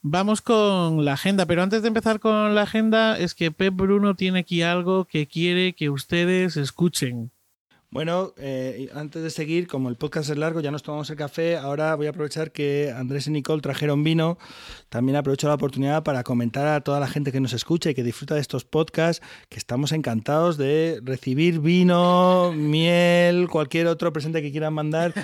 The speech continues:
Speaker 2: Nosotros lo probamos y lo difundimos aquí. Este caso es un vino chileno extraordinario. Voy a descorchar ahora la botella, si me permiten. A ver, a ver qué tal. A ver. Eh, es un vino chileno muy bien cerrado, está muy bien cerrado.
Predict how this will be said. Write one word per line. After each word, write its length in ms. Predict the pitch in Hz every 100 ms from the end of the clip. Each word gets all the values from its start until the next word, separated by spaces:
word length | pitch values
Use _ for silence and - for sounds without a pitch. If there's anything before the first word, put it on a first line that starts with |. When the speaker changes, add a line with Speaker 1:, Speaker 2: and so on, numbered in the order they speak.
| - - -
Speaker 2:
Nosotros 240 | 147 165
lo 120 | 156
probamos 440 | 143 135 156 175 151
y 40 |
lo 100 | 131
difundimos 600 | 123 - 127 143 160 131
aquí. 680 | 123 117 135 147 151 156 143 143 - - -
Este 260 | 143 -
caso 320 | 131 160 - 165
es 160 | 156
un 140 | 143 143
vino 240 | 151 156
chileno 640 | - 135 143 151 156 156
extraordinario. 880 | 147 - 147 143 143 156 165 165 160
Voy 160 | 143 156
a 80 | 160
descorchar 720 | 160 156 147 165 156 156 139
ahora 380 | 151 156 156 156
la 120 | 147
botella, 680 | 143 135 156 160 156 156 143
si 160 | 151
me 160 | 147 139
permiten. 640 | 139 139 160 156 165 156 - - - -
A 120 | - 139
ver, 120 | - _ _ _ _ -
a 140 | 147
ver 160 | 101 -
qué 160 | -
tal. 280 | 156 156 - _ - - _ _ _ _
A 140 | 135
ver. 260 | 135 156 - _ _ _ _ - - - - - -
Eh, 320 | 123 127 135
es 160 | 156 156
un 100 | 175
vino 160 | 175 180
chileno 380 | 170 165 175
muy 200 | 180 180
bien 180 | 185 175
cerrado, 680 | 170 170 180 185 185 196 156
está 200 | 143 170
muy 120 | 170
bien 160 | 156 147
cerrado. 560 | 156 165 175 185 -